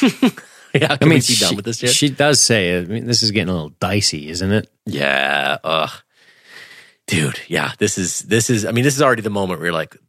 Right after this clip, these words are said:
Speaker 1: "This is going to blow up." Like, you, there's no unity anymore. There's no, <laughs> no, no one's behind this mission.
Speaker 2: Gate, Gate has a couple good points in this exchange. He's like, "Bringing him on board was questionable. So we're already out of pocket here. Jumping back to his base ship?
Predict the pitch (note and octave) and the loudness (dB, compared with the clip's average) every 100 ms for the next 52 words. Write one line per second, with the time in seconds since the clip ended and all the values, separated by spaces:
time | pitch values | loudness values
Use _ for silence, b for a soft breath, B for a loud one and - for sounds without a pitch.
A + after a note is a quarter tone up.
0 | _ - A2 C3 A#2 A2+ G2+ G2 F#2+ F2 | _ -20 0 2 2 -2 0 0 0 -2
1 | E2+ - _ - A2 F#2+ E2+ D2+ B1 - | -6 -10 _ -4 0 2 0 -2 -4 -8
2 | - G2 - A#2 A#2+ G2+ F2 A#2 G#2 A#2+ | -4 -4 -4 -6 -6 -6 0 0 2 2
3 | B2+ C3 B2+ B2+ A#2+ A2 G#2+ G#2 C#3 F#3+ | 4 6 6 4 2 -2 -10 0 2 2
4 | - G2+ - F2+ E2 D#2+ D2 G2 - G#2+ | -2 -8 -6 -6 -4 -6 -2 -2 0 2
5 | A2 G#2+ G#2+ C3 - - - - E3+ D3+ | 4 2 0 -4 -4 -4 -4 0 2 4
6 | D#3 E3+ F#3 D3 A#2+ G2 G2+ C3 B2+ G2+ | 4 4 2 0 -2 0 0 0 -2 -4
7 | F#2+ - G2 - - b b b b B2 | -10 -4 -4 -4 -8 b b b b 0
8 | C3 A#2 C3+ C3+ G2+ - G#2 F2+ E2 - | 2 2 4 4 2 0 0 0 -4 -6
9 | E2+ D#2 E2+ E2+ E2 - - - G2 - | -8 -8 -10 -6 -2 -2 -2 -6 -6 -4
10 | G2 F2+ F2 G2 F2+ E2+ - - C3 D3+ | -2 -2 -2 -2 -2 -2 -4 0 2 4
11 | B2 A2+ G2 G2 F2 - - F#2 E2+ D#2+ | 4 2 2 2 0 -4 -2 -2 -2 -6
12 | D2+ - - _ - - F2+ F#2 G2 F#2+ | -12 -16 -20 _ -6 0 2 2 4 2
13 | F2 E2+ D#2+ D#2+ D#2 F#2 D#2+ F#2 F#2+ G2+ | 0 -2 -4 -6 -4 -4 -2 -2 0 0
14 | F#2+ E2 A2 G#2 F#2 D#2+ F#2+ G2 G2+ F2 | 0 0 2 2 0 -2 -4 -2 -2 -4
15 | - F#2 G#2+ E3 E3+ | 0 0 2 2 0